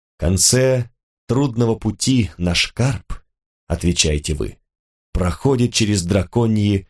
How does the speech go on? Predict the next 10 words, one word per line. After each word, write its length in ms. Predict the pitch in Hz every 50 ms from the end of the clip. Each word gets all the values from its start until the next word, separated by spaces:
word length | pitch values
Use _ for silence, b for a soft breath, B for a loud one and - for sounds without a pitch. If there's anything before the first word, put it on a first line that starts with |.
| _ _
врата. 680 | - 87 90 95 90 87 - - 87 80 71 - - _ _ _ _ _ _ _ _ _ _ _ _
Он 240 | 87 98 107 107 101
становится 640 | - - - 101 101 107 107 101 101 - - 98
драконом, 640 | 95 87 95 92 90 - - 123 127 123 120 113 95
вознесясь 840 | 92 98 90 80 92 90 90 87 - - 98 92 90 - - -
на 140 | 87 87 85
небо". 480 | 82 82 85 82 80 - - - - _ _ _ _ _ _ _ _ _ _ _ _ _ _ _ _ _ _
Карп 440 | - 107 110 120 131 131 - - - - - _ _ _ _ _ _ _ _ _ -
становится 680 | - - - - 95 98 98 95 92 87 - - 87
драконом, 720 | 85 87 95 90 - - - 82 78 76 85 101 113 110 -